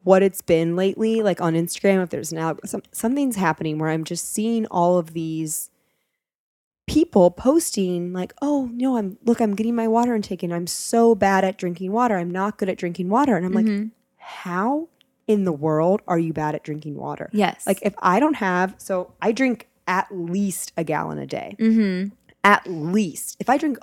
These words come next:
Speaker 1: a gallon a day, that's, I'm like, "Oh my gosh, I just feel like I haven't had that much water."
Speaker 2: Yeah.
Speaker 1: Like, I'm constantly drinking water.
Speaker 2: Right.
Speaker 1: And, and people will be like, and have, like, one of these, like, water bottles size. What is this, like, a, a thousand milliliters? Like, one a day.
Speaker 2: A thousand milliliters.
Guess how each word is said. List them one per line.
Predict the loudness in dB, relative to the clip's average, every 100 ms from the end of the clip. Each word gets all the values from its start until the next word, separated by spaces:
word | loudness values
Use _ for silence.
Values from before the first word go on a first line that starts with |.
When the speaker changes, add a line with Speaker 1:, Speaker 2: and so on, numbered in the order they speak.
| -2
Speaker 1:
a | 0
gallon | 2 0
a |
day, | 0 -2
that's, | -2 -4 -8
I'm | -6
like, | -6 -8 -10
"Oh |
my | -10 -10
gosh, | -14 -16 -16
I |
just | -18 -20
feel | -14 -14
like | -10
I |
haven't | -12
had | -10 -10
that | -12
much | -4
water." | -2 -2 -4 0
Speaker 2:
Yeah. | 0 2
Speaker 1:
Like, | 2
I'm | 2 2
constantly | -2 -14 0 4 4 2 -4 -4 -4
drinking | -4 -4 -2 -2
water. | 0 2 2
Speaker 2:
Right. | 2 0 -6 _ _ _ _ 0
Speaker 1:
And, | 2
and | 2 2
people | 0 2 2
will | 2
be | 2
like, | 0 -2 _ -6
and | -2
have, | -2 0
like, | -2 -2
one | 4 6 6
of | 2
these, | 0 -2 -4 -8 _ _
like, | -4 -4 _ _ 2
water | 6 6
bottles | 4 4 4 2
size. | -2 -2 -2
What | -2
is | -4
this, | -4
like, | -8 -6
a, | -8 -8 -10
a |
thousand | 0 2 2 0
milliliters? | -2 -2 -2 -2 -4 _ _ _ _ _
Like, | -2 -2
one | 2 6 6
a | 6
day. | 4 4 2 -2 _ _ _ _ -20
Speaker 2:
A |
thousand | -16 -14 -14 -14 -16
milliliters. | -16 0